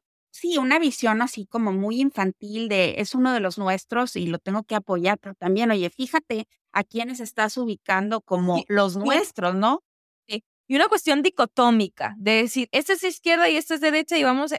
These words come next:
Speaker 2: a ver, no, pues no, o sea, hay muchos matices, ¿no? No es nada más izquierda-derecha. Ese era un discurso de la Guerra Fría. Ya estamos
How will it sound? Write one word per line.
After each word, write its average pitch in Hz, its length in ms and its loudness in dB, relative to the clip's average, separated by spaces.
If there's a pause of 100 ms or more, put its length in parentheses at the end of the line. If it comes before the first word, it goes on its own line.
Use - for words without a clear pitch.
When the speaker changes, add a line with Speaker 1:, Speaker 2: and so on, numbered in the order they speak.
Speaker 2:
a 214 120 4
ver, 202 260 0
no, 220 300 2
pues 190 220 -6
no, 220 300 2
o 214 60 0
sea, 190 220 0 (300)
hay - 160 4
muchos 302 340 -2
matices, 262 680 -2
¿no? 226 240 2
No 254 160 2
es 262 120 0
nada 320 180 2
más 339 160 0
izquierda-derecha. 302 960 2 (100)
Ese 349 400 2
era 349 160 2
un 330 160 -4
discurso 320 840 -2 (240)
de 226 140 -2
la 233 140 4
Guerra 226 340 2
Fría. 294 480 0
Ya 214 240 2
estamos 302 680 -2